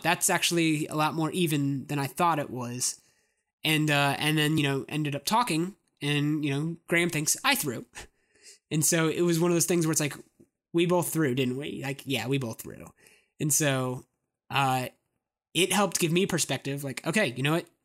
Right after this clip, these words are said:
There are these things I need to fix." And it really helps you focus on yourself individually.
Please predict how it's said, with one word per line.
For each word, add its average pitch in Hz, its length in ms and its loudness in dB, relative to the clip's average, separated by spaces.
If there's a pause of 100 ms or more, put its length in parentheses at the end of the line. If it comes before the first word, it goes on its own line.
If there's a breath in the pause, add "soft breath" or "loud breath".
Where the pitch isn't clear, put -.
(320)
There 147 260 0
are 143 220 -2
these 139 200 0
things 143 160 0
I 139 40 0
need 135 100 0
to 131 60 -4
fix." - 520 0 (680)
And 147 140 0
it 139 60 0
really 151 400 2
helps 143 220 -2
you 123 60 -4
focus 117 300 -4
on 123 160 -2
yourself 117 300 -2
individually. - 540 -12